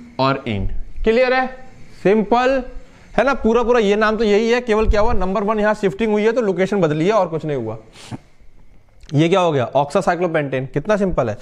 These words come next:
This is cyclopentan, ऊपर वाला cyclopentan ही है ये, यहाँ केवल ओ लगा हुआ है।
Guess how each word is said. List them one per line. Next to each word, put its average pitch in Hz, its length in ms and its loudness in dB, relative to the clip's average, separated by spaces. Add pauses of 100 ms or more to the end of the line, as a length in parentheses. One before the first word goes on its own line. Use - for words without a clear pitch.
(400)
This 170 120 4
is 262 120 0
cyclopentan, 220 640 0 (760)
ऊपर 165 180 2
वाला 208 160 4
cyclopentan 190 480 0
ही 214 160 2
है 202 120 4
ये, 262 140 2
यहाँ 226 240 -2
केवल 190 180 0
ओ 160 160 2
लगा 160 180 2
हुआ 165 240 2
है। 262 60 -4